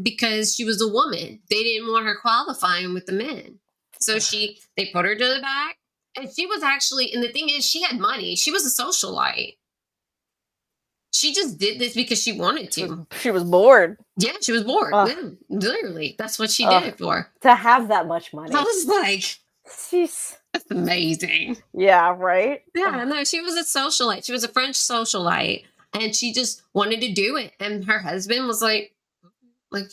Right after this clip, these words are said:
Speaker 1: he
Speaker 2: Okay.
Speaker 1: didn't even care. Like, he
Speaker 2: See?
Speaker 1: just
Speaker 2: And that's what we need. <laughs> We need men like that who go, Okay.
Speaker 1: <laughs> Yeah.
Speaker 2: All right.
Speaker 1: He was like,
Speaker 2: You do,
Speaker 1: "All right."
Speaker 2: you do
Speaker 1: And
Speaker 2: you.
Speaker 1: they, she spent the money and everything and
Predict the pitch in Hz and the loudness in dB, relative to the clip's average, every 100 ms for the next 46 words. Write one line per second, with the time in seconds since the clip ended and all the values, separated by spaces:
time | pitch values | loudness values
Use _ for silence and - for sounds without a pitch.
0 | - 180 208 277 247 240 240 240 254 254 | -10 -2 0 0 0 0 -2 0 -2 -2
1 | 185 202 - 196 190 226 233 247 277 311 | -4 -10 -2 -2 0 0 2 2 2 -2
2 | _ _ 208 214 233 294 311 247 254 240 | _ _ -4 4 4 4 2 0 0 0
3 | 247 196 190 233 - 247 240 220 214 220 | 0 0 0 -2 0 0 0 0 2 2
4 | 220 208 233 233 208 196 208 _ - 254 | 0 0 2 2 0 -4 -6 _ -10 -6
5 | 240 247 _ _ _ - 403 415 359 330 | -6 -8 _ _ _ -2 2 4 2 0
6 | 403 - _ - 403 381 349 254 294 392 | -4 -12 _ -4 -2 0 0 0 0 0
7 | 320 480 494 _ - 247 269 294 294 294 | 0 0 -4 _ -14 -8 -4 -2 0 4
8 | 254 240 _ - 262 269 - _ - 214 | 4 4 _ -10 -6 -6 -10 _ -14 -4
9 | - - 302 240 - 208 262 247 233 240 | 0 2 2 2 -2 -2 -2 -2 0 2
10 | 302 359 311 202 214 - 233 277 285 311 | 2 2 2 -2 -4 -4 -4 -6 -2 0
11 | 370 208 202 208 | 2 0 0 -2